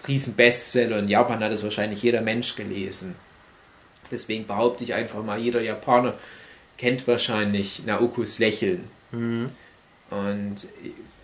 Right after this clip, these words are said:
Speaker 1: gerade so in den letzten Bänden habe ich das sehr deutlich dann rausgelesen.
Speaker 2: Mhm.
Speaker 1: Ich kann mir mal kurz, kurz die Figur Sachi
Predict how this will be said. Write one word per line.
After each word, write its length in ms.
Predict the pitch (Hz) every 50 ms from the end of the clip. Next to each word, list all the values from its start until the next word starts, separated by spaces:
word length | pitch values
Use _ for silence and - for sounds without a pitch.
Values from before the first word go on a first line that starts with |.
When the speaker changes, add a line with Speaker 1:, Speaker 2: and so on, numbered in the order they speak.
| - -
Speaker 1:
gerade 240 | - - 107 113 -
so 80 | - 123
in 60 | 117
den 120 | 113 113
letzten 460 | 117 135 156 - - - - - - -
Bänden 540 | - 139 139 143 143 139 139 135 127 120
habe 160 | 117 117 117 120
ich 80 | -
das 380 | - 107 - - - - - -
sehr 260 | 120 117 107 101 92
deutlich 560 | 92 - 101 92 92 92 - 90 90 - -
dann 380 | - 95 87 87 87 82 82 85 - - - _ _ _ - - -
rausgelesen. 760 | 87 90 82 - - - 98 90 90 90 87 87 87 - - - -
Speaker 2:
Mhm. 340 | 120 110 104 123 127 151 170 - - _ _ - 123
Speaker 1:
Ich 80 | -
kann 120 | - 107 107
mir 140 | 101 95
mal 140 | 92 90 87 -
kurz, 320 | - 98 98 - - -
kurz 360 | - - 131 131 - - - -
die 160 | 127 117 104
Figur 480 | 101 - 123 - - 120 123 120 120
Sachi 840 | 113 - - - - - - - - - 120 110 110 110 104 104